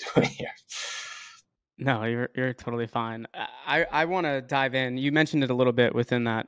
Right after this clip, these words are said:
Speaker 2: um, within that piece, right? You were talking,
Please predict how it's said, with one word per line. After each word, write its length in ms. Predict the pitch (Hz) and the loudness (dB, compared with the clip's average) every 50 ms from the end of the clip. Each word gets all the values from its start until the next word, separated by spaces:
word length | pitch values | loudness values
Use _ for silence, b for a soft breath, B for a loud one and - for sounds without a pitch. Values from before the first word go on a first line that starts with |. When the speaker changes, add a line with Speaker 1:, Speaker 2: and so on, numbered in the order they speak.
| - _ | -8 _
Speaker 2:
um, 460 | - 127 113 113 110 107 107 110 110 - _ _ _ _ - | -4 -2 0 0 0 0 -2 -4 -6 -10 _ _ _ _ -6
within 220 | - 127 - 120 117 | -6 -2 0 0 0
that 160 | 113 104 - | 0 0 0
piece, 320 | - 123 110 107 - - | 0 -2 -2 -2 -4 -4
right? 220 | - 113 113 117 _ _ B B B B B B B B B B B B | -2 -2 -2 -2 _ _ B B B B B B B B B B B B
You 120 | - 131 127 | -6 -4 -4
were 80 | 123 | -4
talking, 640 | - - 135 127 120 - - 123 120 117 113 113 - | -2 2 2 2 2 2 -2 -6 -4 -4 -6 -8 -10